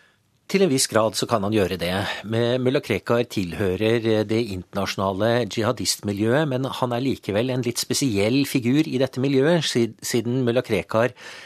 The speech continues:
sin arena, for å kalle det det, eh, og hjemmebane, det er irakisk, eh, Kurdistan.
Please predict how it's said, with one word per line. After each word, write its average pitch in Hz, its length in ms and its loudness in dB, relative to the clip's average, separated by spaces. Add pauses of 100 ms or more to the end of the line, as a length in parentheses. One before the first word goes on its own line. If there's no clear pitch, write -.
sin 131 320 0
arena, 131 640 2 (320)
for 127 160 0
å - 20 -4
kalle 123 300 0
det - 80 0
det, 156 260 2
eh, 110 240 0
og 123 160 0
hjemmebane, 120 680 0
det 98 180 0
er 104 480 -2
irakisk, 110 800 0
eh, 110 340 0
Kurdistan. 101 680 -2